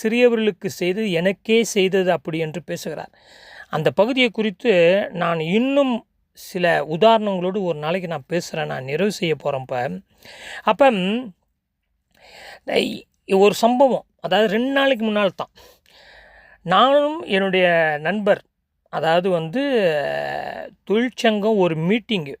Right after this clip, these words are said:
வேலை சம்பந்தமான ஒரு மீட்டிங்கை முடிச்சுட்டு கார்ல வந்துனுக்கிறேன். அப்ப நான் கார் ஓட்டினுக்கிறேன். என் பக்கத்துல என் நண்பரை, அதாவது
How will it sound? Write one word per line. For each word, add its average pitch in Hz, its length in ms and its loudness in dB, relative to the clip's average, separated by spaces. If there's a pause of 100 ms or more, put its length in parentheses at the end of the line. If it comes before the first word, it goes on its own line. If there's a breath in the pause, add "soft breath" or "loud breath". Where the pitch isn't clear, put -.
(120)
வேலை 175 280 2
சம்பந்தமான 175 560 -4
ஒரு 180 180 -2
மீட்டிங்கை 190 360 -6
முடிச்சுட்டு 160 380 -10
கார்ல 180 280 0
வந்துனுக்கிறேன். 147 520 -4 (720 loud breath)
அப்ப 233 300 4
நான் 202 180 2
கார் 214 280 2
ஓட்டினுக்கிறேன். 190 680 -4
என் 185 340 -6
பக்கத்துல 196 480 -4
என் 180 140 -2
நண்பரை, 170 460 2
அதாவது 180 400 0